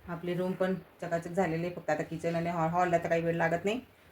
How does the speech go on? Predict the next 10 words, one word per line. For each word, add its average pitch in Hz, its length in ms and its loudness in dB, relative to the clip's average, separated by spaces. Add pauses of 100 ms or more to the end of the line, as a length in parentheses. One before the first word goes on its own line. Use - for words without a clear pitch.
फक्त - 180 -4
पुसपास 180 460 -2
करावी 180 240 6
लागेल, 190 220 4 (120)
धूळ 190 120 2
मिट्टी. 175 320 2 (800)
पण 165 80 -4
किचनची 180 360 -4
भांडी 175 320 4
वगैरे 175 240 0